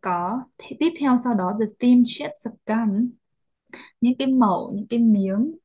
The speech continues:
nó là rất là dài, rất là to và mỏng dính. Có kẹo cao su á, đúng là nó trở thành những cái khổ mỏng dính á. Thì sau đó được cut into rectangular shapes, đúng là, là nó được cut, là nó được, um, cắt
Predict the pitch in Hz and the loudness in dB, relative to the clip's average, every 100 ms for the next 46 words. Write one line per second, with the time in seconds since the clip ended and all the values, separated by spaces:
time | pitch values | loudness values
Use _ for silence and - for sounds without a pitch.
0 | _ 214 196 233 214 247 277 214 185 185 | _ -4 -2 0 -2 -2 -2 -2 -2 -2
1 | 185 185 240 226 220 214 214 214 208 185 | -2 -2 -2 -2 -4 -4 0 0 0 -2
2 | 175 180 220 196 175 185 254 349 - - | -2 -2 -4 -8 -2 2 2 0 -14 -20
3 | _ _ _ - 180 180 185 185 - 220 | _ _ _ -10 -6 -6 -8 -8 -8 -6
4 | 220 - 254 233 294 254 196 202 202 - | -6 -2 0 0 0 -4 -4 -6 -8 -12
5 | 220 185 185 220 - 220 - 202 165 - | -12 -6 -6 -6 -6 -6 2 2 2 -2
6 | - 185 - 185 185 202 339 - - _ | -2 -4 -4 -6 -2 -2 -2 -10 -20 _
7 | - 196 - 226 185 185 214 220 - 294 | -4 -4 -2 -2 0 0 0 0 -4 -6
8 | 294 226 220 226 202 214 - - 226 220 | -2 4 4 4 -2 -4 -8 -8 0 2
9 | 220 220 180 202 214 - - - - - | 4 2 -2 -6 -8 -8 -8 -8 -12 -16
10 | - - - _ - 190 220 214 180 180 | -18 -18 -20 _ -4 0 2 2 0 -2
11 | 196 208 - - 269 - 190 175 180 190 | -2 -2 -4 -6 -6 -4 -4 -4 0 0
12 | 202 190 - 175 185 - - 247 | 0 -4 -8 -8 -8 -12 -4 -4